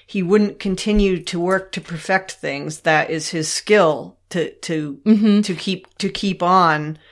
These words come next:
Speaker 1: working at things and, and trying to make them better. If he thought they were already perfect and completed, he loses his incentive to work.
Speaker 2: Right, right. I think the four qualities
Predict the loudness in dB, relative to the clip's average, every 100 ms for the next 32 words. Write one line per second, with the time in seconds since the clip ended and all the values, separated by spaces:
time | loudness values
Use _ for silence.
0 | _ _ _ -2 2 2 0 -2 -2 -2
1 | -2 0 0 -2 -2 -4 -4 -2 -2 -2
2 | -2 -4 -4 -6 -4 2 2 2 -6 -14
3 | _ _ -8 -6 -2 2 2 2 0 2
4 | 2 2 2 -2 -2 0 0 -2 -6 -6
5 | -6 -4 -6 -2 0 2 2 2 -6 _
6 | _ -16 -8 0 2 2 0 -2 -4 -4
7 | -4 -2 2 2 2 2 2 -4 -16 _
8 | _ _ _ _ _ _ -4 0 2 0
9 | -4 -10 -12 -16 -14 -2 2 2 0 -6
10 | 0 0 0 -4 -2 -2 -2 -4 -6 -2
11 | 2 4 2 0 -6 0 2 2 2 0
12 | 0 -4 -12